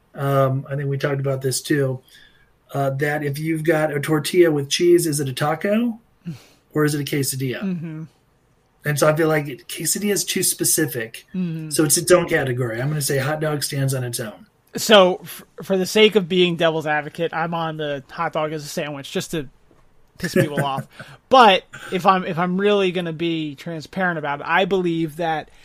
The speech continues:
Speaker 2: hot dog is a type of sandwich-like item, but it is not necessarily a sandwich, right? 'Cause, like,
Speaker 1: Brilliant.
Speaker 2: 'cause a sandwich is,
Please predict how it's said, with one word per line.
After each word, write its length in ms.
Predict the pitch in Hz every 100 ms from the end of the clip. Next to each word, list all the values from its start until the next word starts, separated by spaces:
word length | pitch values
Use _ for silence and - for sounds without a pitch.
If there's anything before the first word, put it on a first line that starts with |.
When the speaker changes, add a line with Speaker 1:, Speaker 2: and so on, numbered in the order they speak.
| -
Speaker 2:
hot 240 | - 208
dog 220 | 196 190 185
is 200 | 185 175
a 140 | 165
type 480 | 143 - 208 220 214
of 160 | 208 180
sandwich-like 800 | - 196 185 185 - 170 170 - -
item, 480 | 185 202 302 339 339 _ _ _ _ -
but 180 | 208
it 120 | 190 185
is 180 | 175
not 380 | 175 190 180 175 _ _ _
necessarily 720 | 190 196 156 - 202 190 180 -
a 160 | 170
sandwich, 800 | 156 185 160 147 156 - - - 170
right? 320 | 165 175 170
'Cause, 200 | 170 151
like, 160 | 165
Speaker 1:
Brilliant. 520 | 160 139 131 127 131 135 - -
Speaker 2:
'cause 180 | 226 175
a 60 |
sandwich 460 | - 220 202 196 185
is, 240 | 170 -